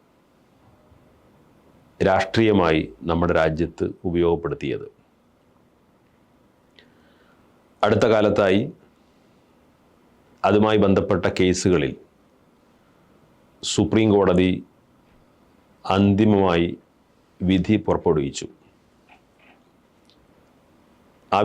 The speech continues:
വിധി ബാബരി മസ്ജിദ് നിലനിന്ന സ്ഥലത്ത്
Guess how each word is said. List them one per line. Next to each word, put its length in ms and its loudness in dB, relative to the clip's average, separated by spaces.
വിധി 260 2
ബാബരി 400 2
മസ്ജിദ് 380 0
നിലനിന്ന 420 2
സ്ഥലത്ത് 440 -2